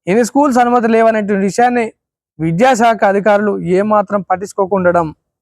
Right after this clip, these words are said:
జరుగుతూ ఉంది. అసలు వాస్తవానికి చెప్పాలంటే ఇప్పటికే పుట్టగొడుగుల్లో ఈరోజు జిల్లా వ్యాప్తంగా, ఆర్మూర్ డివిజన్ వ్యాప్తంగా ఈరోజు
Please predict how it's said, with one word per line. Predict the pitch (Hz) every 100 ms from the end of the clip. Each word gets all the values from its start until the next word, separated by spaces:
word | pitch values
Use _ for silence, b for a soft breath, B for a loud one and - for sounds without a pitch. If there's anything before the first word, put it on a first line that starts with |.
| _ _ _ 156
జరుగుతూ | 160 185 202
ఉంది. | 196 196 285 _ _ _ -
అసలు | 190 220
వాస్తవానికి | 208 226 233 269 254
చెప్పాలంటే | 226 - 233 233 233 277 - _ _ _ _
ఇప్పటికే | 208 196 247 240 254 262 - - _ _
పుట్టగొడుగుల్లో | 240 - 247 233 247 269 262
ఈరోజు | 254 254 247 247 233 190 _ _ 170
జిల్లా | 220 254
వ్యాప్తంగా, | 240 240 - 254 247
ఆర్మూర్ | 233 226 247 262
డివిజన్ | 247 233 240
వ్యాప్తంగా | 226 220 262 247
ఈరోజు | 240 233 226 220 180